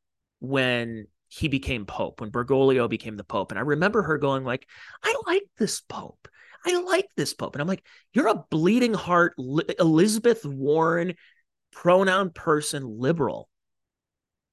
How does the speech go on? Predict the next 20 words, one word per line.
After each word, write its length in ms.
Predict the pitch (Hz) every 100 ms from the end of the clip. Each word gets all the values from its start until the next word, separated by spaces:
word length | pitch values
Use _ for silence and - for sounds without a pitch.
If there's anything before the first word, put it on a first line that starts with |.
| _ _ -
And 160 | 180
you 120 | 165
like 260 | 131 95 185
this 260 | 185 202 -
pope? 440 | - 127 208 - _ _
I 100 | -
thought 260 | 196 226 214
you 140 | 170
hate 320 | 120 - 165 180
all, 200 | 170 160
every, 320 | 151 170 147
all 200 | 143 175
the 100 | 151
tenets 400 | - 170 165 -
of 120 | 131
Catholicism 760 | 135 127 147 143 - 110 113
and 80 | 110
that 160 | 123 113
they're 180 | 151 165
all 340 | 151 139 -